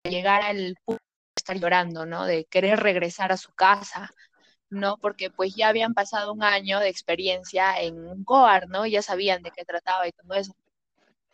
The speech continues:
Sin embargo, yo recuerdo que sí, yo en cuarto año seguía llorando. La primera semana que entramos, yo seguía llorando y yo quería regresarme a mi casa, así, de la nada, o sea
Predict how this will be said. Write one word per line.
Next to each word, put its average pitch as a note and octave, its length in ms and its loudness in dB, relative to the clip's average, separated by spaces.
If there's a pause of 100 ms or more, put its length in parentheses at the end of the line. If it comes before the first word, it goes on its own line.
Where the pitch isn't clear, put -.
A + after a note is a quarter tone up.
Sin D4+ 360 0
embargo, B3+ 440 4
yo A#3 160 0
recuerdo A3+ 400 0
que F3+ 240 -12
sí, C#4 340 -4
yo A#3 80 2
en A#3+ 80 0
cuarto B3 320 2
año A3 300 -2
seguía A3 340 -2
llorando. F3+ 640 -8 (380)
La A3 240 2
primera A#3+ 340 2
semana A#3 320 -2
que G#3 80 -4
entramos, G3+ 600 0
yo A#3 100 -2
seguía A3 280 -2
llorando F#3+ 360 0
y G#3+ 40 -6
yo G3 100 -4
quería G3 260 0
regresarme F#3+ 460 -2
a - 20 -4
mi G3 120 -6
casa, G3+ 440 -2 (100)
así, B3+ 440 -6
de G3 100 -2
la E3+ 100 -6
nada, G#3 220 -6
o - 20 -10
sea F#3+ 280 -4